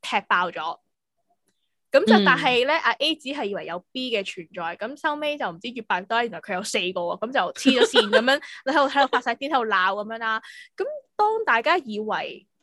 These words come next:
Speaker 1: 即係個女仔會離開阿 A 嘅時候，即係重新發展嘅時候咧，佢又，又掹咗 A 喎，佢換晒電話啦，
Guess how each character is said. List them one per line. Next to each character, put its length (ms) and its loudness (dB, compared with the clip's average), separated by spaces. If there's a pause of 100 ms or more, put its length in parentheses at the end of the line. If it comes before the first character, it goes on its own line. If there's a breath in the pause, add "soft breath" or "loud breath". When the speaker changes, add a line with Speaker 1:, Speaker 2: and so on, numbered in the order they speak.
Speaker 1:
即 120 -2
係 280 4
個 140 -2
女 180 0
仔 140 -4
會 140 -2
離 100 -8
開 100 -4
阿 140 0
A 580 0
嘅 160 -2
時 220 -16
候， 80 -6
即 60 4
係 20 4
重 180 -4
新 140 -2
發 140 -4
展 180 -8
嘅 60 -8
時 80 -14
候 40 -4
咧， 100 0
佢 140 -8
又， 240 -8 (140)
又 160 -4
掹 340 0
咗 140 -8
A 220 -6
喎， 160 -2 (120)
佢 40 -14 (260)
換 140 -6
晒 160 -4
電 200 -14
話 180 -2
啦， 200 0